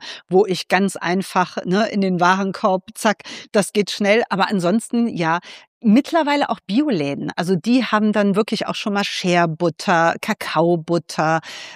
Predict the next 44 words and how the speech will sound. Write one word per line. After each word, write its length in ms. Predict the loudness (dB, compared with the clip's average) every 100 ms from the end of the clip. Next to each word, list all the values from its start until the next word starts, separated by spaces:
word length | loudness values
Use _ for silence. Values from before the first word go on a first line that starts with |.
| _ -4
oder 100 | -2
ein 100 | 0
Aloe-Vera-Blatt 960 | 2 4 2 0 -2 -2 -4 -6 -12 -16
zum 180 | -6 -2
Beispiel. 420 | -2 -4 -8 -8 -12 -20 -20 _
Das, 220 | -2 0
äh, 220 | 0 0 0
war 160 | 2
mir 80 | 2
noch 180 | 2 0
wichtig, 320 | -4 -4 -2
weil 100 | -2
das 200 | -2 -2
finde 140 | -2
ich 80 | -2
super. 480 | -4 -4 -4 -2 -2
Das 160 | -2 -8
ist 140 | -4
geerntet, 560 | -2 2 2 2 0 -2
das 140 | -6
ist 160 | -8 -6
so 280 | -2 -2
groß, 460 | 0 0 2 0 -4 -14 -20 -10
das 160 | -8 -4
kostet 340 | -4 -4 -2
nur 140 | -2
ein 60 | -2
paar 240 | 0 0
Euro. 360 | 2 0 2 -2 -4 -10
Und 140 | -4 0
da 100 | 0
kann 200 | 0 -4
ich 140 | -2
mir 140 | 0 0
wirklich 280 | -2 -4
was 180 | -4 -6
abschneiden, 720 | -8 -8 -2 0 2 2 0
kann 180 | -2 0
das 280 | 0 -2 -8
filetieren, 800 | -2 0 0 -2 0 0 2 2
das 160 | 0 -6
pure 380 | -4 -2 0
Aloe 340 | 0 2 2 2
Vera, 420 | 2 0 0